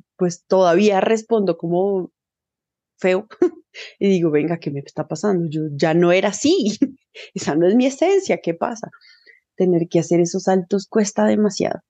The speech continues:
cuesta demasiado porque tú quieres como estar por el mundo sin que nadie te diga nada, sin que nadie te mire en todos los aspectos de tu vida, ¿no? No solo en la maternidad, sino en todo. Yo quería ir y, y muchas veces quiero como estar por ahí, que nadie ni me mire, ni me diga nada.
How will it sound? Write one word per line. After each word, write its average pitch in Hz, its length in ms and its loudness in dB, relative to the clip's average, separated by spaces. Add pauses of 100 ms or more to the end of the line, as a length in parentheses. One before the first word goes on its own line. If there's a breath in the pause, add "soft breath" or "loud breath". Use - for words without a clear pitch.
cuesta 180 300 -4
demasiado 180 340 0
porque 180 200 0
tú 196 140 -2
quieres 185 280 -2
como 196 240 -2
estar 185 380 -2
por 175 160 2
el 196 140 0
mundo 185 360 0
sin 185 180 -2
que 190 100 -2
nadie 190 140 0
te 180 140 0
diga 180 220 0
nada, 185 300 0
sin 202 240 -2
que 185 100 -6
nadie 175 240 -2
te 180 140 -2
mire 185 420 0 (280 loud breath)
en 220 200 0
todos 208 200 4
los 202 80 0
aspectos 214 480 -2
de 170 100 -8
tu 196 160 0
vida, 170 260 0
¿no? 190 160 -4
No 202 80 -2
solo 185 240 -4
en 180 60 -2
la 180 60 -4
maternidad, 185 420 -2
sino 185 180 -2
en 196 120 -2
todo. 180 320 -2 (320 loud breath)
Yo 202 100 -2
quería 208 320 2
ir 233 340 0 (460)
y, 220 280 -2
y 202 200 -2
muchas 185 260 0
veces 208 240 -4
quiero 220 320 -2
como 185 220 -4
estar 165 220 -4
por 202 140 -4
ahí, 220 300 0
que 202 140 -2
nadie 185 320 0
ni 262 180 2
me 226 160 2
mire, 254 380 2
ni 302 180 -2
me 285 160 0
diga 185 340 -2
nada. 240 500 0